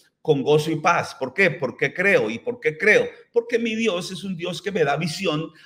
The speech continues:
hacia el futuro y me dice, "Wow, esto es para ti, eh, lo prometo y esto va a ocurrir para ti". Y entonces inmediatamente gozo y paz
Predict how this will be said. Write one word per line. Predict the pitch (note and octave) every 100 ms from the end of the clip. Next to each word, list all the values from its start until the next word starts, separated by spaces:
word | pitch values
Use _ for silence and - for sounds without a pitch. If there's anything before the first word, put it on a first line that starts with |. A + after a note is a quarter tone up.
| _
hacia | - D#3 D3+
el | D3
futuro | E3 D#3+ B3+ D#3 B2 D3+ - - _
y | D3
me | C#3
dice, | D3+ F#3+ F#3 E3 C3+
"Wow, | F3 F3 C#3+
esto | C#3 E3+
es | D#3
para | E3 E3+
ti, | E3+ G3+ F#3 - _ _ -
eh, | D3+ C#3 C3+ C3+
lo | C#3+ C#3+ C3+
prometo | D3 D#3 G3+ E3 - E3+
y | C3+
esto | - D3+
va |
a | D#3
ocurrir | D#3 E3 E3+ E3
para | D#3+ E3+
ti". | G3 F#3 -
Y | B2
entonces | A#2 C#3 D3+
inmediatamente | D3 C#3 C#3 D3+ D#3 D3 A#2
gozo | A2 B2+ D#3+
y | D3
paz | D#3 E3+